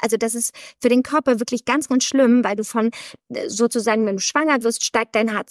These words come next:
verdoppelt sich da sein H C G, also es potenziert sich wahnsinnig dadurch.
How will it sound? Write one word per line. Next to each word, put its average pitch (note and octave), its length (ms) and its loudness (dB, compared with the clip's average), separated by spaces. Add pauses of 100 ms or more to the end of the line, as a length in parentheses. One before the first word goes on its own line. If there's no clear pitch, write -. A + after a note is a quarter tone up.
verdoppelt B3 440 0
sich A3+ 120 -2
da G3 200 0
sein F#3+ 280 -2
H F#3+ 200 -4
C - 160 -6
G, C#4 260 4 (100)
also F3 180 -4
es - 100 -6
potenziert G#3 500 -2
sich - 160 -8
wahnsinnig A#3 460 4
dadurch. G3 300 0